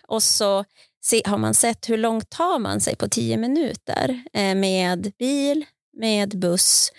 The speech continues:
genom att cykla och med elcykel. Och då ser man ju att elcykel är ju helt oslagbart. Alltså, du tar det ju absolut längst på tio minuter med en elcykel i Umeå.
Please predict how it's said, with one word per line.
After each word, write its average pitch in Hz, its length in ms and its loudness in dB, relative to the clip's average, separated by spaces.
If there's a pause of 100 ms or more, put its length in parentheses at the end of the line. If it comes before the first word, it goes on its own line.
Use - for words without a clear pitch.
(260)
genom 190 240 0
att 185 140 -2
cykla - 680 0
och - 80 -2
med - 120 0
elcykel. - 800 -2 (240)
Och 208 80 -6
då 208 80 2
ser 185 240 2
man 185 120 -2
ju - 60 0
att 196 100 -2
elcykel 202 680 0
är 110 40 0
ju 107 80 0
helt - 340 -2
oslagbart. - 800 -2
Alltså, - 300 -2 (440)
du 220 100 -2
tar 196 320 0
det 185 100 -2
ju 190 120 -2
absolut - 720 -2
längst 208 340 -2
på - 80 -6
tio - 300 -2
minuter - 520 -2
med 208 120 0
en 190 100 0
elcykel - 680 -2
i - 140 -4
Umeå. - 340 -2